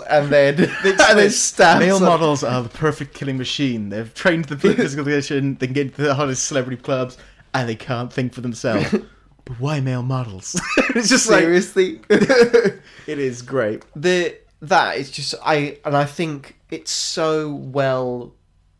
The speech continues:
Speaker 1: it's ju-, it's, it's really well acted, this, which I know a lot of co-, a lot of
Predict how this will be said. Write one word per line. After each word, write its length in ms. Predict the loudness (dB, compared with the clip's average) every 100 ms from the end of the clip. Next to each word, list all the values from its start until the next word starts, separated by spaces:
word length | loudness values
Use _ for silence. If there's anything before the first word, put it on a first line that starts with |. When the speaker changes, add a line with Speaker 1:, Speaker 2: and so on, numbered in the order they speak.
| _ _ _ _ _ _ _ -2
Speaker 1:
it's 240 | 0 0
ju-, 140 | -4 -6
it's, 460 | -8 -10 -8 -10 -10 _ _ _ -6
it's 180 | -6 -6
really 480 | -4 -2 -2 -6 -6
well 380 | 2 2 2 -2
acted, 600 | -4 -4 -4 -2 -2 -4
this, 320 | -4 -2 -4
which 280 | -8 -6 -8 -12 -20 _ _ -2
I 60 |
know 240 | 2 2 0
a 80 | 0
lot 140 | 0
of 100 | -2
co-, 200 | -6 -12 -4
a 80 | 0
lot 160 | 0
of 120 | -2